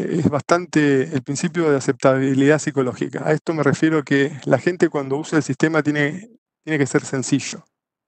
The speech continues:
La seguridad tiene que estar implementada de una forma simple, que se pueda entender. Si uno no lo puede explicar en una forma concisa, es que realmente no lo entiende.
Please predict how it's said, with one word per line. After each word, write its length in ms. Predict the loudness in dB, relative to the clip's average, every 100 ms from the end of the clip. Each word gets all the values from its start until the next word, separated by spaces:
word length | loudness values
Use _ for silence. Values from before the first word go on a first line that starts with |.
| _ _ _ -2
La 160 | 0 2
seguridad 540 | 0 0 2 4 4
tiene 180 | 0 -2
que 60 |
estar 180 | 2 2
implementada 600 | 2 -2 -2 -2 0 2
de 60 | 0
una 160 | -2 -2
forma 340 | 0 0 -2
simple, 580 | 0 0 -2 -6 -6 -6 _
que 120 | -10 0
se 140 | 0
pueda 260 | 2 2 2
entender. 520 | 0 0 0 -2 -10 _ _ _ _
Si 120 | -10 -4
uno 180 | 0
no 100 | 0
lo 140 | 0 0
puede 400 | -2 0 4 6
explicar 880 | 4 2 0 4 2 0 -10 -18 _ _ _ _
en 160 | -8 -4
una 140 | -2
forma 380 | 0 0 0 -4
concisa, 680 | -8 -12 -8 0 2 2 -2 _ _ _ _ _ _
es 120 | -6
que 160 | 2 4
realmente 480 | 4 0 -2 0 0
no 100 | 0
lo 100 | -4
entiende. 560 | 0 0 -2 -8 -18